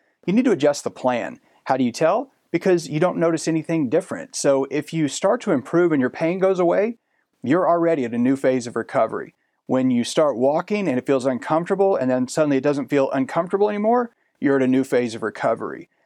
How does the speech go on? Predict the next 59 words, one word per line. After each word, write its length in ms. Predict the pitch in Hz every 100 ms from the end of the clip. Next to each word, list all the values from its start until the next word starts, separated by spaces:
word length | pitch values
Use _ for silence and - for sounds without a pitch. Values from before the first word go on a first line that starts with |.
| _
So 180 | - 160
the 120 | 151
thing 320 | - 269 202
is, 200 | 190 160
is 120 | 120
that 200 | 131 117
you've 240 | 143 165 -
got 280 | 170 214 -
to 100 | 185
really 380 | 160 170 160
realize 520 | 131 127 127 120 113 -
what 360 | 123 151 165
can 320 | - 139 117
help 380 | 117 - 190 202
you, 120 | 202
what's 280 | 180 135 123
helping 320 | - 160 170
you, 100 | 170
and 460 | 165 175 196 160 143
what's 240 | 139 147
holding 280 | - 143 135
you 80 | 120
back 300 | 113 117 120
as 140 | 127
well. 400 | 180 226 117 - _ -
And 120 | 131
that's 200 | 185 -
what 120 | 180
I 20 |
mean 220 | 143 135
by 100 | 127
downhill 540 | 120 131 143 139 135 120
habits. 520 | 135 131 131 - -
So 300 | - 131 120 _ _ _ -
what 120 | 170
happens 340 | 185 226 220
a 60 | 156
lot 180 | 139 139
of 80 |
times 380 | 135 127 123 117
is 160 | 110 -
that 220 | 127 113 _ _ _
when 160 | 160 185
we're 100 | 185
in 80 | 160
training, 400 | 170 151 151 131
we're 140 | 117
really 360 | 131 180 196 160
religious 600 | 131 127 147 139 139 127
and 100 | 110
diligent 400 | 135 143 127 120
about 240 | 117 113
maintaining 460 | 135 143 143 131 117
good 180 | 123
habits. 380 | 120 160 147 147
We 80 | 123
protect 440 | - - 135 -
our 120 | 101 98
sleep. 480 | - 170 180 -